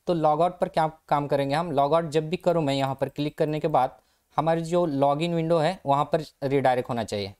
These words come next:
तो मैं इसे क्लोज करूँगा, तो यहाँ पर जाऊँगा मैं और यहाँ पे मुझे क्या करना है,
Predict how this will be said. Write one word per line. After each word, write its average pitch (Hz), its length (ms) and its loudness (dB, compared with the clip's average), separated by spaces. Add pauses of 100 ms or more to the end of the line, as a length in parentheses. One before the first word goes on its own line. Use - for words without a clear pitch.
(140)
तो 135 60 -6
मैं 135 100 -4
इसे 135 160 -8
क्लोज 131 340 -4
करूँगा, 135 400 -2 (720)
तो 151 160 2
यहाँ 139 260 -2 (140)
पर 160 100 0
जाऊँगा 123 340 0
मैं 151 200 -4 (300)
और 127 180 -4
यहाँ 135 280 -4
पे 170 160 -6
मुझे 156 200 -4
क्या 151 160 0
करना 127 280 -2
है, 165 160 -8